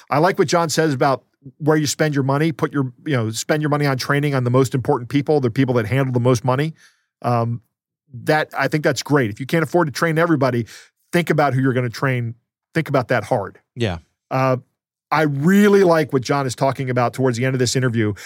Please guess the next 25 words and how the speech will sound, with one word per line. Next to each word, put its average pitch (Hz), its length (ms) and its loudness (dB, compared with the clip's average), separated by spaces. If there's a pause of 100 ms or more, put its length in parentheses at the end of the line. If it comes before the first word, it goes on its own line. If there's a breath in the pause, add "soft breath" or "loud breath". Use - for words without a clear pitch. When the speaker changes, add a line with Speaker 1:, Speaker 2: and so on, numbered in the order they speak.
(100)
Speaker 1:
where 139 140 2
he 123 60 0
talks 143 240 -2
about 135 180 2
engaging 127 460 -2
these 147 200 0
scammers, 165 480 0 (600)
where 143 180 2
he, 131 320 2
he 139 220 2
leads 135 380 2
them 151 120 2
on 151 340 0 (300 soft breath)
and 135 140 0
he, 135 180 0
and 135 100 -2
he 127 80 -2
says, 127 520 2
uh, 117 340 2 (520)
he 139 80 -2
gets 143 240 0
the 143 120 2
information 139 500 0
from 170 220 -2
them. 180 180 -6